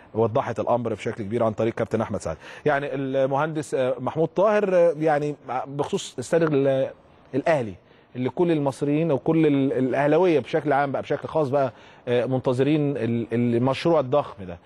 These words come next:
المشروع ده مهم جدًا بالنسبه لنا، هتنقلك نقله تانية في حته الجماهير، في حته دخولهم، في حته، آه، آه، اللي احنا شايفين قاعده، قاعده البيانات اللي احنا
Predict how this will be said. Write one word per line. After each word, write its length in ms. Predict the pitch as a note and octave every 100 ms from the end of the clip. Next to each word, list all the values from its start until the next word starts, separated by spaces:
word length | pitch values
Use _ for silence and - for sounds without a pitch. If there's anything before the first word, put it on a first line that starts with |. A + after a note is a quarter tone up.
| - - -
المشروع 360 | A2+ A#2+ A#2 D3+
ده 120 | C#3+
مهم 280 | D3 C#3+ D#3+
جدًا 360 | C3+ D3+ C#3+ C3
بالنسبه 360 | B2+ A#2+ B2+
لنا، 280 | D3+ D#3 D#3 - - _ -
هتنقلك 400 | G#2 C3 C#3+ C3+ D3+
نقله 240 | B2+ C3
تانية 340 | A#2 C3+ C#3
في 120 | C3+ -
حته 280 | C#3 B2
الجماهير، 500 | B2+ B2 B2 C3 C#3
في 80 | A#2
حته 180 | A#2+ C#3
دخولهم، 500 | C3 - C#3+ C#3+ C3+ - - -
في 60 | -
حته، 260 | D3 - C3 -
آه، 520 | C#3 C3+ C3 C3 C3+
آه، 40 | C#3
اللي 120 | C#3+
احنا 160 | D3+
شايفين 260 | C#3 C3+ D3
قاعده، 400 | - D#3+ D3 C3+ C3+ C#3+ -
قاعده 260 | D#3 D3 C#3
البيانات 340 | C3 C3 D3+
اللي 120 | D3 D3
احنا 240 | D3 C3